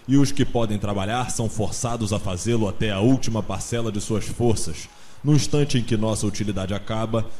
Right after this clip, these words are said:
trucidam-nos com hedionda crueldade.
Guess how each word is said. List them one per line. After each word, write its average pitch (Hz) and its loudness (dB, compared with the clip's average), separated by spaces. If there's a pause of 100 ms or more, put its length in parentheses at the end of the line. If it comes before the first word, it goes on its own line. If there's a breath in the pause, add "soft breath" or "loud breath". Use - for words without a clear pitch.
(140 loud breath)
trucidam-nos 123 4
com 92 -4
hedionda 117 2
crueldade. 92 0